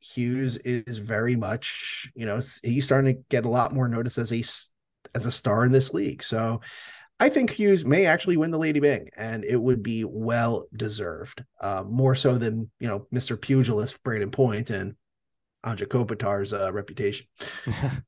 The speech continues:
Speaker 2: I'm, I'm certainly here for it, but yeah, that, that's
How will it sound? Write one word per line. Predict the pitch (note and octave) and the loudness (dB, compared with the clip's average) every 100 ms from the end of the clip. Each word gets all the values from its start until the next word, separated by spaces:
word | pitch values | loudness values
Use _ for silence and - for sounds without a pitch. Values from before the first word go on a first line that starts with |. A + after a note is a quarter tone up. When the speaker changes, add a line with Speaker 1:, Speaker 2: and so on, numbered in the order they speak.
| _ _ _ _ - | _ _ _ _ -2
Speaker 2:
I'm, | G#2 G#2+ | 0 2
I'm | A#2+ C3 | 2 2
certainly | C#3+ A#2 A2 | 4 4 2
here | A2 G2 | 2 0
for | - G2+ G2+ | 0 2 2
it, | |
but | G2 A#2 | 2 4
yeah, | F3 | 6
that, | A#2 B2 | 4 2
that's | A#2+ C3+ - - - | 0 -2 -2 -8 -8